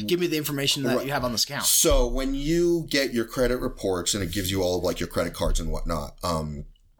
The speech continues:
Speaker 2: it doesn't show you the full number.
Speaker 1: No, last four digits or
Speaker 2: Well,
Speaker 1: first four digits or something like that.
Speaker 2: So I think it was,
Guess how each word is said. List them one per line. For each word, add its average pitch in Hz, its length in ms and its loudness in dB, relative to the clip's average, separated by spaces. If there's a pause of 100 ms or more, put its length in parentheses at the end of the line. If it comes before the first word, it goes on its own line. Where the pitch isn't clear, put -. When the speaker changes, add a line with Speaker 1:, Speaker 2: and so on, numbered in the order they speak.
(400)
Speaker 2:
it 104 140 -4
doesn't 113 240 0
show - 140 0
you 95 140 0
the 87 80 0
full 85 220 -2
number. 78 380 -4 (100)
Speaker 1:
No, 120 340 -2
last 135 280 2
four 135 140 -4
digits 131 320 -4
or 143 40 2
Speaker 2:
Well, 147 220 6
Speaker 1:
first 143 160 2
four 131 140 -8
digits 131 300 -2
or - 40 -4
something 135 180 -4
like 135 120 -6
that. 143 240 -4 (280)
Speaker 2:
So 117 760 4 (500)
I 113 80 0
think 139 220 -2
it 143 80 -2
was, 107 560 0